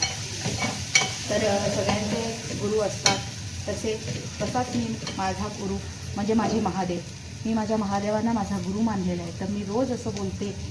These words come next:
की, "महादेव, तुम्ही माझे गुरु आहात आणि मी तुमची शिष्या आहे." महादेवांची पूजा मी रोज न चुकता करते. आणि आता आजपासून मी गुरुपौर्णिमेच्या निमित्ताने आजपासून मी चालू केलेला आहे,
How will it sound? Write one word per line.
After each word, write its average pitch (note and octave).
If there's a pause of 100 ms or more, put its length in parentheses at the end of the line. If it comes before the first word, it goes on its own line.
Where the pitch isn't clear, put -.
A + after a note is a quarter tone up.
(260)
की, G#3+
"महादेव, G3
तुम्ही G#3+
माझे A3
गुरु G#3
आहात F3 (240)
आणि G#3
मी G#3+
तुमची G3
शिष्या G3
आहे." F3+ (1040)
महादेवांची A#3
पूजा A3+
मी A3+
रोज A3+
न A3+
चुकता A3+
करते. F3+ (460)
आणि G#3
आता G#3 (220)
आजपासून A3+
मी A#3 (360)
गुरुपौर्णिमेच्या A3
निमित्ताने G#3
आजपासून G#3+
मी A3
चालू G3+
केलेला G3+
आहे, F#3